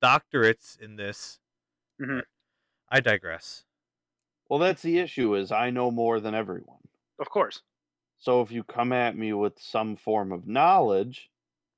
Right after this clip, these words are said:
Speaker 3: we're gonna have a problem.
Speaker 2: <laughs>
Speaker 3: 'Cause I know more than you.
Speaker 2: Two plus two does
Speaker 3: Science.
Speaker 2: not equal five.
Speaker 3: No.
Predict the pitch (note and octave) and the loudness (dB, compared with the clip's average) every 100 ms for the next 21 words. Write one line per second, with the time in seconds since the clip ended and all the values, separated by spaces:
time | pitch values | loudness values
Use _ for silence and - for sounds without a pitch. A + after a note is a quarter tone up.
0 | - B2 C#3 C#3 C3 - C3 A#2 - - | -10 -4 -2 -2 -4 0 2 2 -2 -18
1 | - _ _ _ _ - - - _ _ | -20 _ _ _ _ -20 -20 -20 _ _
2 | _ _ _ _ _ _ _ _ A#2+ A2+ | _ _ _ _ _ _ _ _ -4 -4
3 | - - A2 B2 B2+ B2 A#2+ A#2 G#2+ G#2+ | -6 -6 -4 -2 0 0 0 0 0 -4
4 | A2 G#2+ - _ _ _ _ _ _ _ | -4 -6 -10 _ _ _ _ _ _ _
5 | _ _ - D3 - D3+ G2+ D#3 C3 B2 | _ _ -12 -10 -4 -4 -4 -6 -6 -8
6 | C#3 C#3 B2+ A#2 - A2+ B2+ _ _ _ | -4 -2 -4 -10 -16 -14 -16 _ _ _
7 | _ _ _ _ - C3 G2+ | _ _ _ _ -4 0 -2